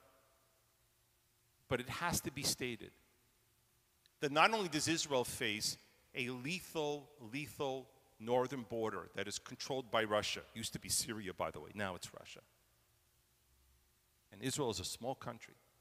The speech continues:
But there's another reason why perhaps Israel has an ambivalent, difficult moral position in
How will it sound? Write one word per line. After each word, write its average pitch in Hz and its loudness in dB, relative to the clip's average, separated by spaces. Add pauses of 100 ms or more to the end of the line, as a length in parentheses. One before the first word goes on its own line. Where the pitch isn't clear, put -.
(1160)
But 117 -10
there's 110 -2
another 143 2
reason 113 -6
why 98 2
perhaps 92 -8 (600)
Israel 117 -2
has 107 0
an 101 -2 (240)
ambivalent, 101 -2 (240)
difficult 135 -8
moral 98 -4
position - -8
in - -18